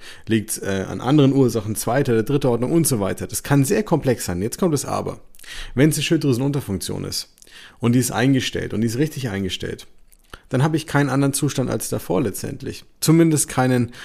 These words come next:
massiv abweichenden Zustand. Jetzt gibt's Menschen, die reagieren vielleicht schlecht auf Schilddrüsentabletten und so weiter. Alles gut. Aber wir gehen davon aus, dass das nicht so ist.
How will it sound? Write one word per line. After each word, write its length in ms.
massiv 460
abweichenden 580
Zustand. 340
Jetzt 140
gibt's 180
Menschen, 280
die 60
reagieren 340
vielleicht 240
schlecht 260
auf 100
Schilddrüsentabletten 800
und 140
so 100
weiter. 280
Alles 220
gut. 200
Aber 120
wir 100
gehen 120
davon 240
aus, 200
dass 180
das 100
nicht 200
so 120
ist. 300